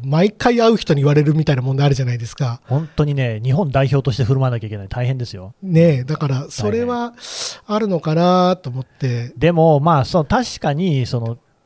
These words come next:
Speaker 2: 繊細な感覚で言ったらですよ、そこも聞かなくてもいいのかなっていう考え方自体は分かりません？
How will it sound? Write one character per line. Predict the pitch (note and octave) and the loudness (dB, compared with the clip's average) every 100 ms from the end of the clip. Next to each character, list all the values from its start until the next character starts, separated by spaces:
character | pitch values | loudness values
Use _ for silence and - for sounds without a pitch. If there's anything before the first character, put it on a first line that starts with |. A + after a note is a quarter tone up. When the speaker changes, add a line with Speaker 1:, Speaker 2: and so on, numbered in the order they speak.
| G#3 | -10
Speaker 2:
繊 | - G#3 A3+ | -4 -2 0
細 | A3+ A3 | 0 0
な | G#3+ | -2
感 | F#3+ G3+ | -2 -2
覚 | G3+ G3+ | -2 -2
で | G3 | -4
言 | F#3+ | -4
っ | |
た | - | -4
ら | C#3+ | -4
で | G2 | -6
す | - | -8
よ、 | C#3+ F3 | -8 -4
そ | - | -4
こ | C3+ | -2
も | C3+ C3 | -4 -6
聞 | - | -2
か | |
な | D#3 | -2
く | G3 | -2
て | D#3 | -4
も | D3+ | -2
い | |
い | F3 | -2
の | |
か | B2 | 0
な | C3 | -2
っ | C3 | -4
て | _ - | _ -4
い | A3+ | -4
う | |
考 | A#3 - G4 G#4 G4+ | -4 -4 -4 -2 -2
え | |
方 | G4 C#4+ | 0 -2
自 | G#3+ | -2
体 | - B2+ | 0 0
は | A2+ B2 G#2+ - _ | 2 0 -2 -14 _
分 | B2+ - | -2 2
か | |
り | D3 | 2
ま | C#3+ | 2
せ | C#3+ | -2
ん？ | G2+ | -6